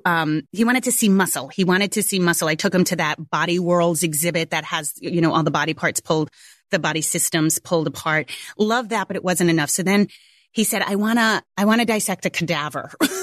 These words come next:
It's like, "Oh, shit." So we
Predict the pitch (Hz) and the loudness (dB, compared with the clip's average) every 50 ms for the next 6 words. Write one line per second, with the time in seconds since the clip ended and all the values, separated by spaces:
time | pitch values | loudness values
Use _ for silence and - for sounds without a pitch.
0 | 359 339 311 294 - 240 302 285 - 330 330 - 302 269 254 254 - - 247 - | -6 -8 -8 -10 -10 -6 -4 -2 -2 -2 -4 0 0 0 0 0 -2 -6 -6 -6
1 | - - - - - - - 220 - _ - - - - - - - - - - | -4 -4 -2 -2 0 0 0 -2 -2 _ -18 -20 -20 -20 -20 -20 -20 -20 -20 -20
2 | - - - - 330 302 294 285 269 - 226 226 269 269 269 269 269 254 | -12 -6 -2 0 2 2 2 0 0 -2 -2 0 2 4 4 4 2 0